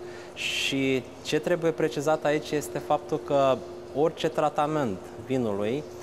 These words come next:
taie o felie din calitatea lui. Iar aceste tratamente, unele dintre ele, nu ai cum să le, uh, ferești, cum ar fi filtrarea vinului sau filtrarea microbiologică al vinului, pentru că produsele acestea ajung în, uh, casele oamenilor,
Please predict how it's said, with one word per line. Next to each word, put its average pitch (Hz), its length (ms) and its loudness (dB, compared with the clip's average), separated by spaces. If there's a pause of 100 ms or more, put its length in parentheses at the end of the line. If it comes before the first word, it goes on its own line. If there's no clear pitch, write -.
(200)
taie 143 200 4
o 131 80 4
felie 139 320 2
din 131 120 0
calitatea 120 520 2
lui. 95 260 0 (460)
Iar 117 120 4
aceste 175 300 2
tratamente, 160 680 2 (160)
unele 165 320 6
dintre 127 300 2
ele, 147 320 4
nu 151 260 4
ai 151 200 4
cum 156 120 0
să - 200 -2
le, 139 220 4 (1120)
uh, 123 380 6
ferești, 135 580 2 (360)
cum 135 160 2
ar 131 120 2 (120)
fi 139 160 2
filtrarea 139 680 2
vinului 113 500 -2 (100)
sau - 220 0
filtrarea 120 480 2
microbiologică 123 1040 2
al 110 100 4
vinului, 110 300 -2
pentru 139 340 -2
că 131 100 -2
produsele 127 680 0 (580)
acestea 156 420 2
ajung 151 340 2
în, 143 140 4
uh, 120 960 -2
casele 156 360 2
oamenilor, 170 720 4